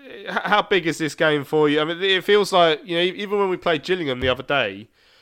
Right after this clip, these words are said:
uh, you know, they, they'd actually had a bit of an upturn in form, although obviously they, they weren't impressive. But we, we, you know, we went to Accrington, who were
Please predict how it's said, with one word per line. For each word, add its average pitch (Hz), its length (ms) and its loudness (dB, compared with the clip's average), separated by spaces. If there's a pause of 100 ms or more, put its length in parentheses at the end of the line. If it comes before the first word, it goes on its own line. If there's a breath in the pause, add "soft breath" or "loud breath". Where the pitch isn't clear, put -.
(300 soft breath)
uh, 123 240 0
you 135 120 -4
know, 127 60 2
they, 143 140 -2
they'd 147 220 0
actually 147 240 2
had 143 140 2
a 135 40 0
bit 151 200 2
of 127 100 0
an 139 80 0
upturn 143 480 -2
in 139 100 -8
form, 151 340 0
although 120 160 -4
obviously 117 220 -10
they, 120 120 -6
they 127 140 -6
weren't 127 200 -2
impressive. 120 460 -6
But 139 80 -10
we, 131 180 -8
we, 139 140 -6
you 139 80 -6
know, 131 120 -4
we 127 120 -4
went 123 200 -6
to - 80 -8
Accrington, 151 680 -2
who 139 160 -2
were 127 180 0